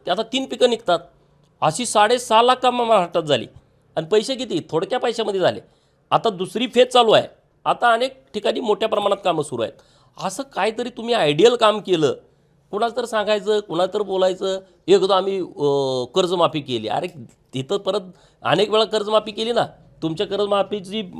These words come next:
आकडेवारी किती आहे? या सरकारनं, मागच्या देवेंद्रजींच्या आणि परत, अ, एकनाथ शिंदे साहेबांच्या सरकारनं केलेली आकडेवारी किती आहे बघा. पन्नास हजार रुपयेचं अनुदान तुम्ही देतो बोलला होता महाविकास आघाडी काळात, तुम्ही दिलं नाही.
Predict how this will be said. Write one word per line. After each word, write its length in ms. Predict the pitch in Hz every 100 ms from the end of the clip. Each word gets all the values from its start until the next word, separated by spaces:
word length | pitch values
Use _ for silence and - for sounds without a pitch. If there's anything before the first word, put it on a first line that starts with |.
| 131
आकडेवारी 440 | 143 180 202 220 214
किती 260 | 175 165
आहे? 300 | 143 127 - - - 117
या 160 | 175
सरकारनं, 480 | 208 208 190 202 208
मागच्या 340 | 202 196 214 208
देवेंद्रजींच्या 640 | 196 196 202 202 196 214
आणि 140 | 208
परत, 260 | 202 185 208 - _ - _
अ, 280 | 131 135 131
एकनाथ 300 | 139 147 185 185
शिंदे 180 | 196
साहेबांच्या 340 | 196 196 202 202
सरकारनं 340 | 202 180 196
केलेली 340 | 202 202 208 214
आकडेवारी 400 | 190 202 208 208
किती 200 | 202 202
आहे 40 |
बघा. 240 | 175 143 143 - _ _
पन्नास 320 | 156 175 202 190
हजार 140 | 202
रुपयेचं 280 | 202 208 202
अनुदान 300 | 196 202 214
तुम्ही 260 | - 208
देतो 240 | 226 220 214
बोलला 240 | 202 180
होता 200 | 147 123
महाविकास 440 | 123 151 160 160 147
आघाडी 180 | 143
काळात, 140 | 123 113
तुम्ही 200 | 165 190
दिलं 200 | 214 220
नाही. 140 | 175